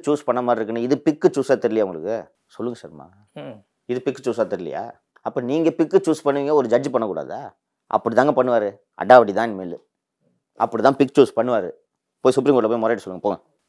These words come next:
Speaker 2: அதான், இப்போ செந்தில் பாலாஜி, பொன்முடி, அஹ், தங்கம் தென்னரசு, அஹ், கே கே எஸ் ஆர், அடுத்த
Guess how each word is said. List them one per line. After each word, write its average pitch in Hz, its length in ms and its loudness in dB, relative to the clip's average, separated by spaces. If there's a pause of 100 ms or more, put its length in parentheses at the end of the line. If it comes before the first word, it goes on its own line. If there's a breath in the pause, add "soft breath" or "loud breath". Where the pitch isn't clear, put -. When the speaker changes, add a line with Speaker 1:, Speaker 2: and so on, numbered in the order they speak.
(240)
Speaker 2:
அதான், 180 200 0
இப்போ 175 360 4
செந்தில் 180 360 0
பாலாஜி, 165 500 0
பொன்முடி, 156 600 -6
அஹ், 131 140 -8
தங்கம் 143 380 -8
தென்னரசு, 131 600 -8 (400)
அஹ், 120 140 -6
கே 143 200 -4
கே 131 100 -4
எஸ் 120 180 -8
ஆர், 117 200 -16
அடுத்த 202 580 8